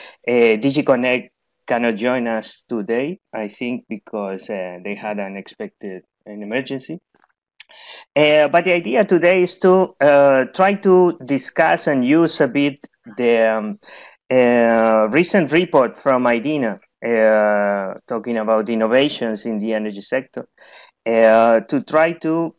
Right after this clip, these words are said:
uh, organize, uh, some thoughts on the way forward, uh, in the, the work to do in the very, in the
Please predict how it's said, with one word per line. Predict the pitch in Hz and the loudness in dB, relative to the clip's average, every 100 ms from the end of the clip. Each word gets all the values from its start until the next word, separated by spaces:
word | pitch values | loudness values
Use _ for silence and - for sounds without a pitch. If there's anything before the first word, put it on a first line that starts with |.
| - | -6
uh, | 131 127 123 113 | -2 0 0 0
organize, | 131 135 135 135 147 175 170 - - _ _ _ _ _ _ - | 2 2 0 0 0 -2 -4 -10 -20 _ _ _ _ _ _ -8
uh, | 127 123 120 113 _ _ | -4 -2 -4 -6 _ _
some | - 180 180 | -4 0 0
thoughts | - 170 170 165 - - | 0 0 0 -2 -14 -8
on | 127 123 | -6 -4
the | |
way | 117 131 139 | 0 0 0
forward, | - 131 135 120 120 123 _ - - - _ | -2 2 2 2 -2 -4 _ -20 -20 -20 _
uh, | 117 117 113 110 110 107 104 101 98 98 _ | 0 4 6 6 6 4 2 0 -4 -10 _
in | - 107 | -18 -14
the, | 101 98 104 101 - | -14 -16 -18 -20 -12
the | 123 | -6
work | 120 170 185 | 2 2 2
to | 190 | -2
do | 131 147 156 | 0 0 0
in | 135 | -2
the | 120 | -2
very, | 123 127 123 113 107 - | 0 0 0 -2 -4 -8
in | - 107 | -14 -12
the | 110 107 | -10 -10